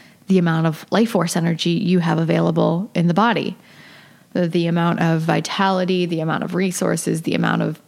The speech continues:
spaciousness and connection to inspiration and intuition. And feeling states that weaken life force energy, to name a few, are shame,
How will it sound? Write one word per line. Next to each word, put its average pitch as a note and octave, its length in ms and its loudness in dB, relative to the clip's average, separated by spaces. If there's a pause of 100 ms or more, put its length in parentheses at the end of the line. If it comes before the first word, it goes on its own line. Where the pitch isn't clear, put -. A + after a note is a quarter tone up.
(100)
spaciousness F3+ 800 -2
and E3 120 -4
connection F3 500 -2
to - 140 -4
inspiration G3 840 0
and D#3 140 -2
intuition. G3 800 0 (2000)
And A#3 220 4
feeling B3 480 4
states A3 400 0
that F3+ 340 0 (240)
weaken F#3 600 2 (160)
life E3+ 220 2
force E3+ 280 0
energy, E3 580 -2
to - 140 0
name F3 240 2
a F3 60 0
few, E3+ 540 0
are - 520 0 (320)
shame, F3 800 0